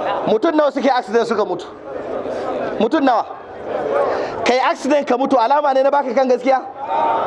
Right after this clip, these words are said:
Mu mutu, alama ne na ba kan gaskiya muke ba? Kenan annabi ba kan gaskiya yake ba, tun da ya bari ya mutu.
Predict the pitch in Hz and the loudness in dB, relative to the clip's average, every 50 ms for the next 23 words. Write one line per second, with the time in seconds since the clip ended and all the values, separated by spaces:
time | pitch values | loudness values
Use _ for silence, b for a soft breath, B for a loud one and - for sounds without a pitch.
0 | - - - - - - - - - - - 156 180 214 240 277 320 - 240 220 | -2 -2 -4 -4 -6 -6 -8 -8 -8 -6 -2 0 2 2 2 2 2 2 2 2
1 | 180 175 196 226 269 302 294 285 269 285 294 294 277 262 - 262 269 262 247 - | 2 4 4 4 4 4 4 4 4 4 4 2 2 2 0 2 2 2 2 2
2 | 285 269 269 277 269 247 247 254 247 - - - - - - - - - 247 247 | 2 2 2 2 2 2 2 0 0 -2 -6 -8 -6 -4 -4 -4 -2 -2 -4 -4
3 | 226 208 - - - - 233 240 277 311 311 294 277 285 302 277 254 240 - 285 | -4 -4 -6 -4 0 0 2 2 2 2 2 2 2 2 2 2 2 2 2 2
4 | 277 262 254 - - 277 269 262 269 254 240 233 277 277 262 262 247 262 262 247 | 2 2 2 2 2 2 2 2 2 0 0 0 2 2 4 4 4 4 4 4
5 | 247 240 247 285 285 269 220 | 4 2 2 2 0 -2 -4